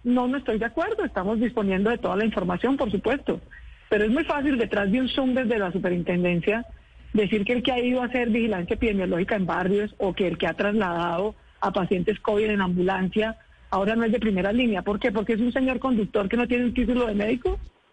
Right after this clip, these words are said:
¿Por qué no le dijimos eso hace un año, cuando le pedimos que trasladara pacientes covid a los diferentes hospitales?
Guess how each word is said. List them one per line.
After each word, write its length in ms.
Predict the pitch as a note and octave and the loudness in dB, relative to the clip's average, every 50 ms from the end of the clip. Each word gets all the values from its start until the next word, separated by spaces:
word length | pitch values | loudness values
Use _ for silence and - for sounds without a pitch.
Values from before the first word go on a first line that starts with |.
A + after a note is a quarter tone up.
| _ _ _ _ _ _ _ _ - - - | _ _ _ _ _ _ _ _ -18 -6 -2
¿Por 120 | - G#3 | 0 0
qué 80 | F#3+ B3 | 2 2
no 100 | B3 D4+ | 2 2
le 100 | D#4+ F4 | 2 2
dijimos 300 | D#4+ B3+ B3+ A#3+ C#4 C4+ | 2 2 2 2 2 0
eso 180 | D4 C#4 C#4+ D4 | 0 0 0 -2
hace 140 | C#4+ D4 | 0 0
un 100 | C#4+ C#4+ | 0 0
año, 320 | D4+ E4 E4+ C4+ - - - - _ _ _ _ _ _ _ _ _ - | 0 0 -2 -4 -4 -6 -8 -14 _ _ _ _ _ _ _ _ _ -4
cuando 240 | - G#3+ A3 G#3+ | -2 0 2 2
le 100 | G#3+ G#3+ | 2 0
pedimos 320 | G3 A3 G#3 G3+ G3+ A3+ A3 | 0 0 0 0 0 0 0
que 100 | B3+ B3 | 0 0
trasladara 420 | - A3 G#3+ G3+ F#3+ F3 F3 F#3+ | 0 0 0 0 0 0 -2 -2
pacientes 460 | - A#3 G#3+ - G3 F#3 - G3+ G3 - | -2 -2 -2 -2 -2 0 -2 -2 -4 -2
covid 360 | - A3+ G#3+ G#3 G#3 G#3+ G3+ - - _ _ | -2 -2 0 0 0 -2 -2 -6 -10 _ _
a 100 | - G#3+ | -2 0
los 160 | G#3+ G#3 F3+ | 0 0 0
diferentes 400 | G3+ E3 F3+ F3+ E3+ E3+ G3+ F#3 | 0 -2 -2 -2 -2 -2 -2 -2
hospitales? 560 | G#3+ G#3 - - F#3 - G#3 A#3 G#3+ - - | -2 -2 -2 -4 -4 -2 -2 -2 -2 -2 -6